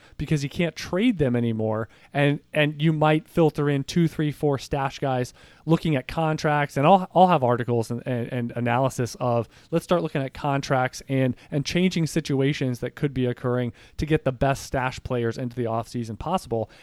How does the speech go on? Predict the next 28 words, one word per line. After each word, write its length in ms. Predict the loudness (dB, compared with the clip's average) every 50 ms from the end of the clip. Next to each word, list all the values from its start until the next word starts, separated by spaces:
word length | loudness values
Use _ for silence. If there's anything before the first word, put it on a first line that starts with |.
| -10 -4
And 140 | -2 0 2
that's 220 | 0 0 0 0
more 220 | 2 4 4 6 6
of, 240 | 6 6 4 2 -2 -14 -20 -20 _ _
you 80 | 2 4
know, 160 | 6 4 4
deeper 380 | 4 2 2 2 4 4 4
leagues, 320 | 4 4 4 2 2 0 0
but 260 | 2 4 4 4 2 -2
as 260 | -2 0 0 0 2
you 160 | 2 2 0 0 -2 -2
end 220 | -2 0 0 0 0
up, 160 | -2 -4 _ _ -6
uh, 80 | -6
start 320 | -4 -2 0 0 0 0 -2
falling 440 | 2 4 4 6 4 4 2 -2 -2
out 320 | 0 2 2 2 2 0 0
of, 340 | 0 2 2 4 2 2 -2 -6 -16 -20 -6 0
well, 200 | 2 4 4 4 2
okay, 200 | 2 2 2 2
I 120 | 2 2 2
had 180 | 0 0 -2 -4 _ _ -20 -18 _ -2
ten 240 | 2 4 4 4 4
teams 380 | 4 4 4 4 4 2 2
in 60 | 0 0
the 60 | -2
playoffs, 540 | 0 0 0 2 2 2 2 2 0 -2 -4
and, 340 | -2 0 2 2 2 0